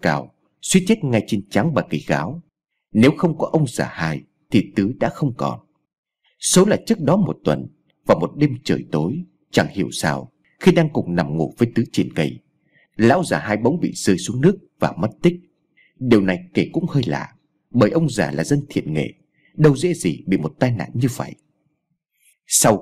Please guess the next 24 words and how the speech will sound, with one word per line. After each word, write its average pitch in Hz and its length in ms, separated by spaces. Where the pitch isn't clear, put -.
cú 120 80
sốc 180 260
đó, 147 380
nếu 110 260
là 190 140
người 78 220
khác 143 260
thì - 300
Tứ 117 160
đã 202 160
bỏ - 220
cuộc, 65 260
không - 300
còn 85 220
bám - 160
lại - 200
thân 76 180
cây 76 260
để - 240
chịu - 240
trận - 240
nữa. 95 220
Tuy 127 120
nhiên, 110 240